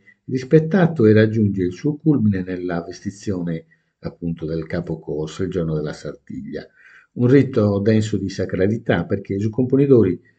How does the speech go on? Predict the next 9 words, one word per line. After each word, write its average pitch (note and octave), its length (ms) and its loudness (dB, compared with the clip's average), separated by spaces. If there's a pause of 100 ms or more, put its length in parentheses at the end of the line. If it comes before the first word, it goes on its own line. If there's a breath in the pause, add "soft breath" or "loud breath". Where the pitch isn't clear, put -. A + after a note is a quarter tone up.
(340 soft breath)
deve A2+ 400 2
essere G2 400 2
forte A2+ 960 -4
e G#2+ 140 -2
puro G2 520 0
e G#2 100 4
coraggioso, G2+ 720 2
deve A2 220 4
diventare A2 640 2